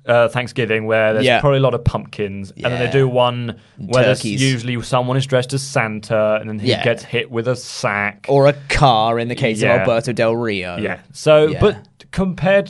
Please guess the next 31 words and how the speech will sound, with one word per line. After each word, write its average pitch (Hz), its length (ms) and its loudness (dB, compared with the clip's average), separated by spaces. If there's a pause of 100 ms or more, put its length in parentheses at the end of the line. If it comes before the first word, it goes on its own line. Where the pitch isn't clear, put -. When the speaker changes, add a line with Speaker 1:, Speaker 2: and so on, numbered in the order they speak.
Speaker 1:
to 170 80 -6
those 165 320 -2
matches, 113 600 -4 (640)
and 151 100 2
it 175 40 0
was 180 120 0
always 202 180 4
gonna 185 200 0
be 117 420 0
fun 107 300 -4
because 135 320 -4
you 131 60 -6
got 127 300 -2 (220)
Heavy 117 220 -10
Machinery, 107 580 -6
who 117 140 -2
are 101 60 -2
great, 101 480 -4
Speaker 2:
Very 90 320 -2
Speaker 1:
and 131 100 2
you've 131 80 2
Speaker 2:
fun. 92 80 -2
Speaker 1:
got 139 120 4
the 131 100 -2
Revival, 127 480 2
who 107 420 -4
are 95 260 -2
brilliant. 95 480 -8
Speaker 2:
Who, 269 180 0 (300)
they're 311 220 6 (140)
genuinely 131 760 0